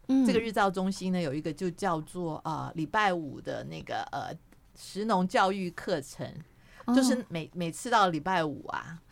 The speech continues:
Speaker 1: 嗯。
Speaker 2: 然后呢，那个中心里的大哥哥就特别开心，因为有一群小朋友从小到幼稚园，
Speaker 1: 会来吗？
Speaker 2: 对，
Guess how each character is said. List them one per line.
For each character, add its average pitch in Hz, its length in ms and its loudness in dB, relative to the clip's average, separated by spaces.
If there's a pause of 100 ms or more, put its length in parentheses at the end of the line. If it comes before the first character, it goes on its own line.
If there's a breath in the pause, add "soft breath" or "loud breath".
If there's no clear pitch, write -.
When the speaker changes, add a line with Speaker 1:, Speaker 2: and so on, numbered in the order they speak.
(140 soft breath)
Speaker 1:
嗯。 220 80 4
Speaker 2:
然 208 100 6
后 208 240 2
呢， 180 160 4
那 196 160 2
个 160 260 -2 (140)
中 202 160 2
心 208 240 -2
里 165 140 -2
的 110 120 -6
大 165 140 2
哥 175 80 0
哥 147 140 -2
就 165 80 -6
特 226 180 -2
别 151 120 -2
开 147 240 -4
心， 147 320 -10
因 240 100 -2
为 226 60 2
有 160 120 0
一 190 80 -2
群 160 240 -6
小 156 220 -2
朋 - 240 -6
友 - 180 -8
从 170 300 -4
小 139 220 2
到 320 120 6
幼 285 80 8
稚 233 40 10
园， 202 120 8
Speaker 1:
会 214 340 6
来 127 120 0
吗？ 185 120 -10
Speaker 2:
对， 233 240 6